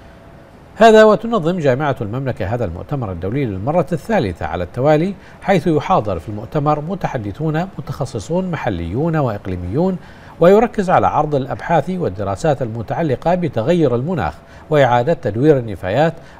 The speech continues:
وفرص ريادة الأعمال في الطاقة المستدامة، كما يسلط الضوء على التحديات والفرص المتاحة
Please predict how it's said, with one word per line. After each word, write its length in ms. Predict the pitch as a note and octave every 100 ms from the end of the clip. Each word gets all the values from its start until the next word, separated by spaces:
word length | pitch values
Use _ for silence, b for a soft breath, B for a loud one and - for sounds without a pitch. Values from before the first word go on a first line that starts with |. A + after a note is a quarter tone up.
| -
وفرص 560 | E3 D3+ A#3+ G#3+ -
ريادة 440 | F#3 B2 A2 D#3 D#3
الأعمال 460 | E3+ D#3 A2 D#3+ A#2+
في 100 | -
الطاقة 360 | G#2 C3+ - C3
المستدامة، 680 | A2+ G#2+ - D3 D3 F2 C2+ - - B B B
كما 220 | - G#3 G#3
يسلط 600 | G#3 A#3+ A3 E3+ E3+ F#3+
الضوء 340 | D3 G3 F3
على 260 | C#3 D3 A#2+
التحديات 680 | - - G#2+ A2 C#3+ C3
والفرص 520 | C3+ A#2 D#2+ D#3 C3+ C3+
المتاحة 580 | G2+ G2 D#3+ - C#3